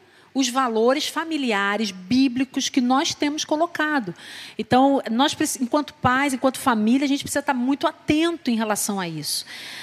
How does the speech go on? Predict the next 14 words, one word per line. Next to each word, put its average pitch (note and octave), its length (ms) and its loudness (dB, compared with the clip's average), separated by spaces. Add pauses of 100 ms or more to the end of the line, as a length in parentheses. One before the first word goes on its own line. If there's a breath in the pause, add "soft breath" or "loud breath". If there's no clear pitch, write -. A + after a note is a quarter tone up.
(120)
Na G3+ 180 4
questão B3 520 2
do A#3 260 2
material D#4 800 2
que C#4 180 0
é, B3 120 4
que - 420 -6
é A#3+ 80 2
distribuído A3+ 500 -4
na G#3+ 160 -2
própria G3 380 -4
est-, - 240 -6 (220)
escola, A3+ 600 2
né, A#3 240 -2